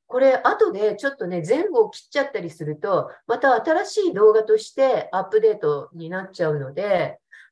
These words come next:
この辺がね、まだ、あの、研究していないです。あ、ゆうこちゃん、昨日店舗のディスプレイで見本を見ました。シアハイネッ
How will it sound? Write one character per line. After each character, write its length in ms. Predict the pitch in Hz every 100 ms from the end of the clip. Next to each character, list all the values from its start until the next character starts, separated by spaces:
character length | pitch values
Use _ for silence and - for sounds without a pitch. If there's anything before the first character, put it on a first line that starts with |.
| _
こ 100 | 277
の 80 | 294
辺 180 | 294 269
が 100 | 262
ね、 160 | 247
ま 120 | 208
だ、 300 | 170 143 131 -
あ 100 | 156
の、 140 | 151
研 320 | 147 175 175 175
究 260 | 170 165 160
し 120 | -
て 260 | 175 175 -
い 60 | 156
な 140 | 160
い 80 | 143
で 160 | 135
す。 180 | 139 _ _ -
あ、 300 | 247 - - _ _ _ _ _
ゆ 100 | 262
う 40 | 294
こ 100 | 254
ち 140 | 233
ゃ 180 | 196 190
ん、 20 | 202 -
昨 160 | 240
日 300 | 269 277 254
店 240 | 302 311 285
舗 100 | 202
の 140 | 175
デ 80 | 170
ィ 40 |
ス 120 | 180 _
プ 100 | 254
レ 200 | 254 220
イ 20 |
で 160 | 233
見 180 | 190 190
本 240 | 269 285 285
を 60 |
見 140 | 269 262
ま 140 | 262
し 100 | 277
た。 240 | - 196 196
シ 240 | - 233
ア 100 | 214
ハ 140 | 208 208
イ 120 | 214
ネ 180 | 214
ッ 60 | 214